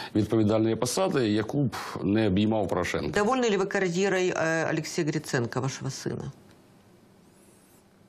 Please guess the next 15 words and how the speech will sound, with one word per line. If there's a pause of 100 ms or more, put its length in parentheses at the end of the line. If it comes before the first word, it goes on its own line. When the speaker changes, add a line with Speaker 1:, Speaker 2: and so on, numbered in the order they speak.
Speaker 1:
Не
дуже. (240)
Я
радий
тому,
що
він
знайшов
себе
в
громадському
житті,
автомайдан, (560)
але
він